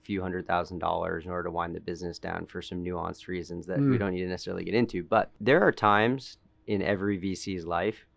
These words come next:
Speaker 1: where they will fall in love with the idea and they'll fall in love with the market. And unfortunately, in this case, it was a business that was incredibly capital intensive.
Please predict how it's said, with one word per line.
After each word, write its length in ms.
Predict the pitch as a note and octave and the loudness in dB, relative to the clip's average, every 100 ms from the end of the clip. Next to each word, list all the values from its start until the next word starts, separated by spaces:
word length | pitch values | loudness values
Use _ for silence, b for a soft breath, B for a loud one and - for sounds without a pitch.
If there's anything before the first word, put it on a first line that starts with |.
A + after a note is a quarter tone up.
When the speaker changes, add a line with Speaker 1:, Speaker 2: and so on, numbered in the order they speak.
| - | -2
Speaker 1:
where 180 | G2 | 0
they 140 | F#2 A2 | 4 4
will 120 | A2+ | 4
fall 360 | - G2 F#2+ F#2 | 2 2 2 0
in 100 | F2+ | 0
love 240 | F2+ E2 | 0 0
with 220 | F2 E2+ - | -2 -4 -6
the 160 | F#2 F2+ | -4 -4
idea 460 | D#2+ E2 F2+ C3 D#3 _ _ _ _ G2+ | -4 -2 -2 -2 -6 _ _ _ _ -2
and 120 | G2 | 0
they'll 80 | F2+ | 0
fall 320 | - F#2+ F#2 | 0 0 0
in 60 | |
love 220 | F2+ F2 D#2+ | 0 -2 -2
with 200 | F2 D#2 - | -4 -4 -8
the 60 | |
market. 460 | E2+ E2 - - - _ _ _ _ _ _ _ - | -4 -4 -4 -8 -12 _ _ _ _ _ _ _ -6
And 160 | A2 A#2 | 0 2
unfortunately, 1200 | A2+ - C#3 D3 D3+ C#3+ G2 G2 G2 G2 F#2 F2+ | 2 6 6 6 6 6 6 2 0 2 0 -4
in 580 | - G2+ F#2+ F#2 F2+ F2+ - - E2+ | -4 -2 0 0 0 -4 -6 -16 -10
this 320 | E2 A2 G#2+ - | 2 2 2 -6
case, 500 | - - D#2+ - - - - | -6 -2 -2 -2 -10 -14 -6
it 120 | G#2 | -4
was 200 | G#2 G2 | -2 0
a 140 | G2 | -2
business 760 | F2 D#2 A2 A#2+ B2 C3+ C3+ - | -2 0 0 2 0 0 0 -4
that 380 | G2 G2+ G2 - | -2 2 2 0
was 360 | F#2+ F#2 F#2 F2 | 0 0 0 -4
incredibly 600 | F#2+ - A2+ B2 B2 G#2+ | -8 0 2 4 2 0
capital 500 | - F#2 - F#2 F2 | 0 2 2 0 -4
intensive. 600 | E2+ - - A2 C3 | -4 -8 -4 -4 -6